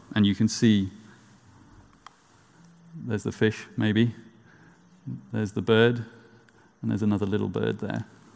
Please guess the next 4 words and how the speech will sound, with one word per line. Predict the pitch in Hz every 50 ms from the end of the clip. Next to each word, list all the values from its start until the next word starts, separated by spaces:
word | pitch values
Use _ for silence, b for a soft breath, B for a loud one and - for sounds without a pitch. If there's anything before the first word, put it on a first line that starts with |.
| - - - - - b b b b b b b b b b b b b b b b b b b _ _ - - - _ _ _ _ _ _ _ _ _ _ _ _ _ _ _ _ _ _ 285 -
These | 180 202 202 196 185 - - - - - - - - -
clues, | - - 156 160 170 175 180 180 170 165 - -
these | - 139 135 135 131 123 120 - - -
details | 220 - - 151 147 - - 135 127 123 123 127 139 147 139 -